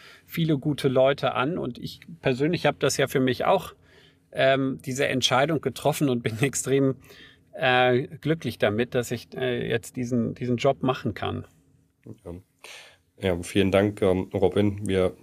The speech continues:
Speaker 2: kommen schon langsam zum Ende von unserem heutigen Podcast.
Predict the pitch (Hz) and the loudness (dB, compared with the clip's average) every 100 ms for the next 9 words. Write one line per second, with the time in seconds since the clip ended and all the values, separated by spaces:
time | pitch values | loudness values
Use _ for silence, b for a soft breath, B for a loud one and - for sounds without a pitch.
0 | - _ _ - - 104 - 95 87 101 | -20 _ _ -12 -4 -4 -2 2 2 4
1 | 101 92 87 - 90 80 107 117 92 87 | 2 2 -2 0 2 4 2 2 0 0
2 | 92 90 92 87 90 101 92 - 92 - | 0 0 2 2 2 -2 -2 0 -2 2
3 | 98 104 - | 2 2 -2